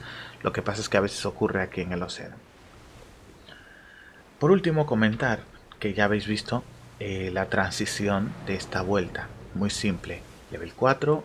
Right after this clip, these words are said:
y dos islas de level cinco. Es una transición básica, no tiene complicación alguna. Por lo demás, en cuanto a los ataques furtivos, a mí solamente me pueden hundir el barco si yo no estoy en el barco.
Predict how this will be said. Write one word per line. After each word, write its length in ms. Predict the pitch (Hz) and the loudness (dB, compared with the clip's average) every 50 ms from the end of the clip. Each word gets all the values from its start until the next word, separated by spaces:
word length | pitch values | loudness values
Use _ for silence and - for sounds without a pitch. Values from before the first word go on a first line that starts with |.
| - - | -4 -4
y 120 | 101 98 | -2 0
dos 240 | 92 92 - - - | 0 -2 -2 -4 -6
islas 400 | 101 - - 110 101 - - - | -4 -2 -2 -2 -2 -4 -6 -8
de 120 | 98 92 90 | -6 -6 -4
level 260 | 90 90 95 92 - | -4 -4 -4 -6 -8
cinco. 500 | - - - 101 87 82 - - 87 - | -8 -6 -4 -4 -4 -4 -6 -10 -10 -8
Es 100 | - - | -6 -2
una 200 | 110 110 107 104 | 0 0 0 0
transición 800 | - 104 101 - - 101 - - - 110 107 107 104 104 101 - - - - - - - - | 0 -2 -2 -2 -4 -8 -6 -2 0 2 2 2 2 0 -2 -4 -10 -16 -20 -20 -20 -8 -4
básica, 540 | - 98 - - - - - - - - - - - - - - - - - - - - | -2 -2 -2 -4 -6 -10 -10 -10 -12 -14 -14 -16 -18 -20 -20 -18 -18 -18 -20 -14 -8 -6
no 100 | 101 98 | -6 -4
tiene 540 | - - 107 104 104 104 104 101 98 95 - - - - - - - - | -2 -2 0 2 2 2 2 0 -2 -4 -8 -14 -18 -20 -20 -20 -20 -12
complicación 680 | - - 101 95 - - - - 101 - - 110 104 98 | -8 -8 -6 -6 -6 -6 -4 -4 -4 -2 -2 0 2 2
alguna. 440 | 95 92 90 92 90 87 - - - - - - - - - - - - - - - - - - - - - - - - - - - | 2 0 0 -2 -2 -4 -6 -10 -14 -16 -20 -20 -20 -20 -20 -20 -20 -20 -20 -20 -20 -20 -20 -20 -20 -20 -20 -20 -20 -20 -20 -4 2
Por 120 | - 127 | 2 4
lo 120 | 127 131 127 | 6 6 4
demás, 580 | 131 139 151 160 139 110 - - - - - - | 4 4 4 4 4 2 0 -2 -6 -6 -6 -4
en 120 | - 113 | -4 -4
cuanto 300 | 107 - 104 104 104 - | -2 0 -2 -2 0 0
a 40 | 107 | 0
los 200 | 101 104 - - | 0 0 -2 -2
ataques 340 | 101 - 120 - - - - | -2 -2 -2 -2 -2 -4 -4
furtivos, 720 | - 113 107 - - - 120 107 92 90 85 - - - - - - - - | -4 -6 -6 -4 -2 0 0 0 0 -2 -6 -10 -14 -14 -16 -18 -16 -8 -2
a 120 | 92 95 | 0 2
mí 300 | 98 104 113 120 120 113 | 4 4 4 4 2 0
solamente 480 | - - - 110 104 104 107 104 107 117 | 0 0 0 0 2 2 2 0 0 2
me 140 | 107 101 101 | 0 0 0
pueden 320 | - 110 107 104 104 101 | 0 0 2 2 2 2
hundir 260 | 98 98 95 104 104 | 0 0 0 0 0
el 120 | 101 101 92 | 0 0 2
barco 340 | 110 104 101 - - 98 | 2 2 0 0 -4 -8
si 240 | 101 - - 98 90 | -6 -6 -6 -6 -4
yo 100 | - 104 | -4 -2
no 80 | 101 95 | -4 -4
estoy 220 | - - - 98 | -4 -4 -4 -4
en 100 | 90 87 | -2 -4
el 100 | 85 85 | -4 -4
barco. 300 | 90 92 90 - - - | -4 -4 -4 -6 -10 -14